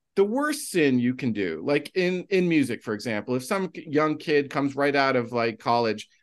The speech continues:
and he's like, "How, how do I get into music?" You would open your heart and you would s-, give, give a ladder to climb up, at least rhetorically, or give him advice and this and that. What you had to do.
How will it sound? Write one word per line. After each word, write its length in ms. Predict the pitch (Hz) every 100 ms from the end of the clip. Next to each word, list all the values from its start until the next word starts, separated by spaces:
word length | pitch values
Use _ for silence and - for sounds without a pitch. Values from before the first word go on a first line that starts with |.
| -
and 80 |
he's 80 | 143
like, 120 | 165 165
"How, 320 | 233 247 196
how 140 | 180 214
do 80 |
I 80 | 226
get 180 | 214 220
into 220 | 220 226
music?" 480 | 226 262 208 120 - _ -
You 180 | 185 247
would 200 | 285 190
open 380 | 170 208 214 233
your 140 | 220 180
heart 420 | 160 131 127 123
and 140 | 135
you 140 | 143 147
would 160 | 147
s-, 160 | 131 - _ -
give, 320 | 151 160 139
give 200 | 165 160
a 40 | 165
ladder 460 | 135 135 135 131
to 80 | 123
climb 400 | - 131 117 113
up, 240 | 107 - 113
at 160 | 131
least 260 | 160 165 -
rhetorically, 840 | 127 127 175 185 185 - 185 180 160
or 80 |
give 180 | 117 143
him 80 | 143
advice 600 | 113 135 143 143 143 139
and 140 | 120
this 160 | 135 135
and 100 | 131
that. 200 | 127 117 - _ _ _ _ _ -
What 260 | 123 160
you 140 | 170 196
had 140 | 147
to 60 | 104
do. 180 | 95